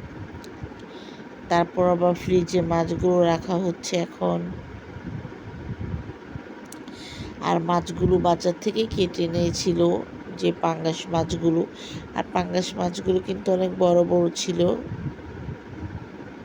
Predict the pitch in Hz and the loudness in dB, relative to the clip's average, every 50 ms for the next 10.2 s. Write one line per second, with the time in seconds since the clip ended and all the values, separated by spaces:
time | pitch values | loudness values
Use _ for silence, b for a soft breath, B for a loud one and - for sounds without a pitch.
0 | - - - - - - - - - - - - - - - - - - - - | -14 -14 -16 -16 -14 -16 -16 -14 -14 -16 -16 -16 -16 -16 -16 -16 -16 -16 -14 -12
1 | - - - - - - - - - 170 170 165 156 160 165 175 180 175 - - | -12 -12 -12 -14 -14 -16 -10 -2 2 4 4 4 4 2 2 0 -2 -2 0 0
2 | 180 175 180 180 170 170 - 190 190 180 165 170 165 165 185 180 - 180 180 185 | 0 0 2 2 2 2 0 -2 0 2 2 2 2 0 -4 0 2 6 6 6
3 | 180 180 175 175 180 180 - - 185 180 180 175 175 175 180 175 175 - - 196 | 6 6 2 0 0 0 2 4 6 6 6 6 6 4 2 0 0 -2 -2 -2
4 | 185 180 175 170 - - - - - 170 175 180 180 175 - 202 180 175 180 180 | -2 -2 -4 -4 -10 -14 -12 -8 -4 -2 0 0 0 0 2 2 2 2 2 0
5 | 202 208 208 - - B B B B B B B B B - - - 165 165 - | 0 0 -2 -4 -6 B B B B B B B B B -6 0 2 4 4 6
6 | - 175 175 - - - 185 - - 185 180 175 170 170 175 175 175 170 175 175 | 4 2 2 2 0 -2 -2 2 4 6 8 8 8 8 8 6 6 6 4 2
7 | - - - - - - - - 170 160 160 160 165 165 85 - - - B B | 0 -2 -6 -6 -4 -4 0 2 2 4 4 4 4 2 2 0 -4 -8 B B
8 | B B B B B B - - - - - 185 180 175 180 196 185 180 175 170 | B B B B B B -14 -16 -16 -2 2 2 2 4 6 6 8 8 8 6
9 | 165 165 160 160 160 165 196 226 - - - 151 160 165 165 - - - 175 160 | 4 4 4 2 2 2 0 -2 -4 -4 0 0 0 0 0 -2 -2 0 0 0
10 | 160 165 170 196 | 0 0 0 0